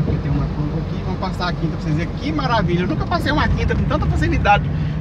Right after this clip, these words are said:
no C H T. Olha, vamos passar a quinta. Aí. Nossa, que facilidade, hein? Aí aqui eu vou parar e nós vamos pra primeira.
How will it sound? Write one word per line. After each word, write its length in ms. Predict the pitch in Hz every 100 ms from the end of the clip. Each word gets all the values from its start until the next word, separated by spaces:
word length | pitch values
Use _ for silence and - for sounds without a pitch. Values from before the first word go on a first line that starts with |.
| -
no 80 | 185
C 120 | 202
H 260 | 190 185 170
T. 180 | 147 160 - - - - - - - - -
Olha, 120 | 180 175
vamos 140 | 170
passar 260 | 175 165 165
a 40 |
quinta. 380 | 156 147 - - - - - - - - - - -
Aí. 300 | 208 196 - - - - - - - - - - 160 165
Nossa, 300 | 214 294 196
que 160 | 220
facilidade, 680 | 240 - 240 - 185 226 247
hein? 140 | - - - - - -
Aí 100 | 170
aqui 160 | 185 180
eu 80 | 165
vou 140 | 170
parar 320 | 196 202 226
e 20 |
nós 100 | 247
vamos 160 | 233 -
pra 100 | 233
primeira. 440 | - 254 170 143